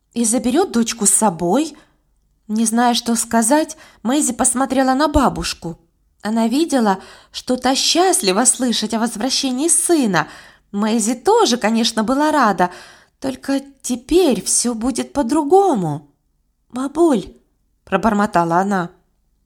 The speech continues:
«я ведь не доставила тебе много хлопот».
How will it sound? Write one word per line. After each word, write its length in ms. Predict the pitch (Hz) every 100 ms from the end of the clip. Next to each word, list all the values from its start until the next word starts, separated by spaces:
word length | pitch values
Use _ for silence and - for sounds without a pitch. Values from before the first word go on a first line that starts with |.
| -
«я 320 | 233 254 269
ведь 320 | 262 240 - - - - -
не 160 | 262
доставила 720 | 233 302 - - 403 330 226
тебе 300 | 214 240 208
много 320 | 247 240 202 226
хлопот». 680 | - 285 302 269 180 -